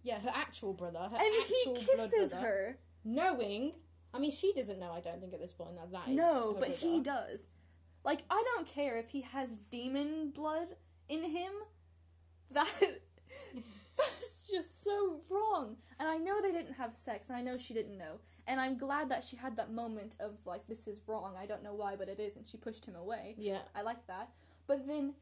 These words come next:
Speaker 2: that's completely glossed over. The only time it's mentioned after that is when Simon makes a remark at the end of the book or something, where he's like, "Oh, so you actually did kiss your brother."
Speaker 1: Yeah.
Speaker 2: And it's, and then it's not mentioned, so it kind of,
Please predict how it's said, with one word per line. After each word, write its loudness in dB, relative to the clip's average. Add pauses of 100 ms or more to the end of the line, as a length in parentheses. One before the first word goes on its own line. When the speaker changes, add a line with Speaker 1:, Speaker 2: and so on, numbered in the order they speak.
(180)
Speaker 2:
that's -2
completely -2
glossed -6
over. -2
The -2
only 0
time -6
it's -8
mentioned -4
after -6
that -8
is -10
when -6
Simon -4
makes -8
a -8
remark -10 (360)
at -4
the -6
end -4
of -8
the -2
book -6
or -8
something, -10
where -12
he's -12
like, -8
"Oh, -4
so -6
you -8
actually -8
did -4
kiss -6 (160)
your -2
brother." -8 (1000)
Speaker 1:
Yeah. 0
Speaker 2:
And -2
it's, -6 (280)
and 2
then 2
it's 0
not 0
mentioned, 0 (320)
so 0
it -2
kind 0
of, -4